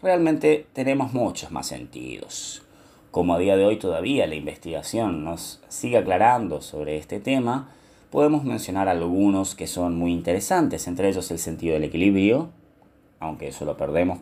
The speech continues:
cuando bebemos de más, la kinestesia, que es la percepción del movimiento, la propiocepción,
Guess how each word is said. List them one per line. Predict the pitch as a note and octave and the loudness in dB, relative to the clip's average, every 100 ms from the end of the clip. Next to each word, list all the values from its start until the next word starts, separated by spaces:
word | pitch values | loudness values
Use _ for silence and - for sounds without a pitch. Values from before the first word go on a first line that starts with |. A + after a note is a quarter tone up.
| - | -8
cuando | D#2 D2+ - | -6 -6 -6
bebemos | F#2+ F#2+ E2+ G2+ G2 E2 | 2 4 6 4 2 0
de | F2+ G#2 | 0 2
más, | G#2 G#2+ G2+ - - - _ | 2 0 -6 -10 -20 -20 _
la | F2+ F2 D#2+ D#2+ D2 | -2 2 2 0 -4
kinestesia, | - D#2+ - - F3 F3+ - E2+ F#2 A#2 - _ _ _ _ _ - | -8 -12 -12 -6 -2 -2 -2 -2 -2 -2 -10 _ _ _ _ _ -10
que | F2 | -6
es | |
la | F#2 E2+ - | -2 -2 0
percepción | D#2 - - D#2 - - C3+ C#3+ D3 F#2 | -2 -2 -4 -4 -2 -2 2 4 4 0
del | D#2 D#2 | 0 -2
movimiento, | D#2 D2+ D#2+ G2+ G#2 F2 E2+ G2 - - _ _ _ _ | -2 -4 -4 -2 -4 -6 -4 -4 -4 -14 _ _ _ _
la | F2 F#2 F2+ E2+ E2 | 2 6 6 4 0
propiocepción, | G#2 A2 - F2+ E2 - D#2 - - D3 C3+ C3 D#3+ | 2 2 2 -2 -2 -2 -10 -10 -2 4 6 6 2